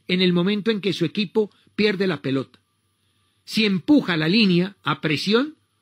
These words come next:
o si hacia atrás va a meterse entre los dos centrales. En la época de Arrigosaki, el líder era Baresi y era un central. Él, por ejemplo, cuando había que presionar, gritaba, "Milán".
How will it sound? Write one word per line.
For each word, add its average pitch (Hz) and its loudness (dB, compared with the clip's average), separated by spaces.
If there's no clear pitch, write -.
o 196 4
si 185 0
hacia 175 -2
atrás 220 -6
va 196 2
a 208 0
meterse 208 -2
entre 175 -2
los 147 0
dos 156 -2
centrales. 135 -10
En 165 -2
la 160 -2
época 226 0
de 160 2
Arrigosaki, 147 -2
el 156 -2
líder 196 2
era 202 0
Baresi 196 -4
y 151 0
era 185 2
un 180 0
central. 175 -4
Él, 202 -2
por 233 0
ejemplo, 190 0
cuando 165 -2
había 180 0
que 214 -2
presionar, 170 -2
gritaba, 208 -2
"Milán". 202 0